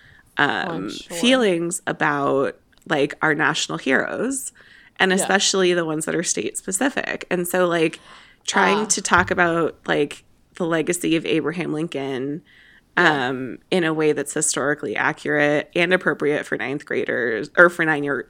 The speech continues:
Speaker 2: like,
Speaker 1: Fourth
Speaker 2: for
Speaker 1: graders,
Speaker 2: fourth
Speaker 1: yeah.
Speaker 2: graders, and will get approved by the state board who hired us <laughs> to make the
Speaker 1: Oh,
Speaker 2: textbooks.
Speaker 1: jeez.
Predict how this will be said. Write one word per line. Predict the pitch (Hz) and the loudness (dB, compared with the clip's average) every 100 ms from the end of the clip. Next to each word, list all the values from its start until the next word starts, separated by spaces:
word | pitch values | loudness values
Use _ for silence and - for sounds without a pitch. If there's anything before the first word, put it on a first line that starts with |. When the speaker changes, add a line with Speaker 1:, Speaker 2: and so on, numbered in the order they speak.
| - _ | -16 _
Speaker 2:
like, | 165 151 | -2 -2
Speaker 1:
Fourth | - 208 - | -2 -6 -2
Speaker 2:
for | 214 | 0
Speaker 1:
graders, | 202 | 4
Speaker 2:
fourth | 226 220 233 | 6 6 6
Speaker 1:
yeah. | |
Speaker 2:
graders, | - 151 139 147 156 175 - - - - _ | 2 2 0 -2 -4 -6 -12 -20 -20 -20 _
and | 202 202 170 165 160 - | 0 2 0 0 -2 -4
will | - 165 | -2 0
get | 165 | 0
approved | 160 160 175 160 160 - | -2 -2 0 2 -2 -4
by | - 147 | -4 -4
the | 143 | -4
state | 160 - 151 147 - | -6 -4 -2 -4 -2
board | 190 196 147 143 156 185 - - | 0 2 4 6 4 2 -6 -4
who | 160 160 | -4 -4
hired | - 180 196 190 | 0 2 4 2
us | 87 165 247 - - 415 _ | -2 -2 -4 -6 -10 -14 _
<laughs> | - | 0
to | - 202 | 2 2
make | 160 196 | 2 0
the | |
Speaker 1:
Oh, | 165 | -2
Speaker 2:
textbooks. | 202 226 226 - 202 165 | 0 0 0 0 0 2
Speaker 1:
jeez. | 165 156 165 - | -2 -4 -8 -14